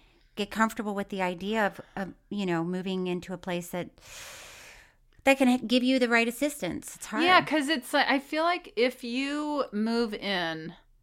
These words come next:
Speaker 2: people are so scared to give up their independence.
Speaker 1: Yeah.
Speaker 2: But I feel like it allows for more independence
Speaker 1: It does.
Speaker 2: when you
Speaker 1: It really
Speaker 2: are,
Speaker 1: does.
Speaker 2: when you are in a safe environment.
Speaker 1: Yes. And you have somebody else that's, like,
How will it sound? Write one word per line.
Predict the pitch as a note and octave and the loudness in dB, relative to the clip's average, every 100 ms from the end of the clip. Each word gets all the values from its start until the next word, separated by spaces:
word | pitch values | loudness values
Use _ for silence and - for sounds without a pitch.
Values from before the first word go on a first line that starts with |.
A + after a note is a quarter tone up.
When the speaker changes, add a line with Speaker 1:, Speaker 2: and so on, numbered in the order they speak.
| _ - | _ -20
Speaker 2:
people | - D#4 - | -6 -4 2
are | F#4+ D#4+ | 4 4
so | - - B3 B3+ | 2 2 2 2
scared | - A#3+ G#3 | 0 0 0
to | G3+ | 0
give | F#3+ F#3 | -2 0
up | G3 - | -2 -2
their | F3 | -4
independence. | - F3 D#3 - D#3 D#3+ F#3+ A3 A#3 - | -2 -4 -6 -8 -6 -4 -4 -6 -10 -16
Speaker 1:
Yeah. | G3 G3 F3+ D3 | -8 -4 -4 2
Speaker 2:
But | A3+ | 4
I | A#3+ | 4
feel | A#3 - D4 | 2 -2 0
like | E4 C#4 - | 0 -2 -4
it | G#3+ G#3+ - _ - | -2 -2 -4 _ -4
allows | A3 G#3 G#3+ B3 E4 E4 | -4 -2 0 2 0 -2
for | - A3 | -6 -4
more | F#3+ F3 D3+ | -2 -2 -2
independence | - D#3+ D#3+ - F3+ E3 B3 B3 | -4 -6 -8 -8 -6 2 2 4
Speaker 1:
It | |
does. | A#3+ A#3+ A3+ | 6 8 8
Speaker 2:
when | G3+ | 8
you | A3 A3 | 4 2
Speaker 1:
It | G#3+ G3 | 2 4
really | - A3+ | 6 6
Speaker 2:
are, | A3 | 4
Speaker 1:
does. | G#3 G3+ D3+ A2+ - | 4 4 4 0 -6
Speaker 2:
when | G3 G#3+ | -4 -2
you | A3 A#3 | 0 0
are | G#3 G3+ | 2 2
in | F#3+ G3+ G#3 | 0 0 0
a | |
safe | F#3+ - G#3 G3 G3+ | -2 -2 0 0 -2
environment. | F#3+ F3+ F3 F#3+ G#3 C3+ A#2+ - - _ | -6 -4 -4 -2 -2 -4 -6 -12 -20 _
Speaker 1:
Yes. | A#3 C#4 F#4 E4 G3 - - | -2 2 4 2 0 -8 -8
And | A3 | 2
you | C4 | 2
have | B3+ D4 D4+ | 4 0 0
somebody | - C#4 C4 C4 B3 | 0 0 2 2 2
else | B3 B3 A#3+ | 2 0 -2
that's, | A#3 A3+ - | -2 -2 -2
like, | A3+ A3+ | -6 -6